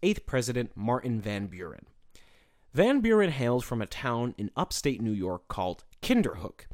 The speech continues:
and at this point in his life, at age fifty-eight, he had acquired the nickname Old Kinderhook. You know where this is going. If you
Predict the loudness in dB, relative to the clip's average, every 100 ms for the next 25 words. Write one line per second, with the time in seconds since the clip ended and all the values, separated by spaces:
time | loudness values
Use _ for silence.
0 | -18 _ -2 0 2 2 0 2 2 2
1 | 0 -4 -4 -4 -4 -8 -10 -10 -6 -6
2 | -4 -4 -8 -4 2 4 4 -2 -20 -18
3 | -2 2 2 0 2 4 4 2 2 2
4 | 0 0 0 -2 -6 4 6 6 2 0
5 | 0 2 -2 -8 -14 -18 -20 _ _ _
6 | -20 -20 _ _ _ 2 4 4 2 -4
7 | -8 -10 -10 -8 -2 -2 -2 -8 -20 -20
8 | _ _ _ _ 0 2 6 6 6